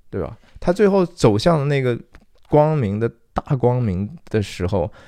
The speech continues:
整个完完全全好像过去的禁忌全部都不再是禁忌，他们得到完全自由的时候，他们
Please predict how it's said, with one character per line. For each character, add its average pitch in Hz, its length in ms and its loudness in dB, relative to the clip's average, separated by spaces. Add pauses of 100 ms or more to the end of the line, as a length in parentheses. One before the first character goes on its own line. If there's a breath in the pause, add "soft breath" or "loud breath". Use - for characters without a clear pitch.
(180 loud breath)
整 120 200 0
个 139 400 2
完 117 240 4
完 143 200 2
全 120 260 -2
全 113 280 0 (400 soft breath)
好 107 160 2
像 123 380 0 (180)
过 127 200 4
去 127 280 -2 (440)
的 120 100 0
禁 127 340 -2
忌 117 160 -2
全 113 240 0
部 147 120 -2
都 139 100 0
不 123 160 -6
再 143 180 2
是 123 140 -6
禁 113 260 -6
忌， 104 140 -8
他 131 100 -4
们 131 80 -8
得 117 160 -4
到 127 120 0
完 110 240 0
全 101 260 -4
自 107 220 -4
由 80 160 -4
的 82 100 -6
时 - 140 -10
候， 82 80 -8
他 - 160 -4
们 104 200 -4